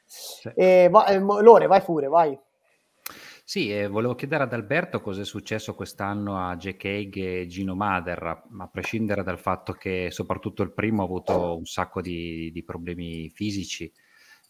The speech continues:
Speaker 1: Eh, sono un po' mancati quest'anno, no?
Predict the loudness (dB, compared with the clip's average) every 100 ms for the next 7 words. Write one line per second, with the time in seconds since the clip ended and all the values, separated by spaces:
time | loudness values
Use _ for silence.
0 | -6 -4 -4 -6 -4 0 2 2 4 4
1 | 6 4 0 -2 -4 -4 -2 -2 -4 -12
2 | -10 -8 -8 -10 -12 -10 -12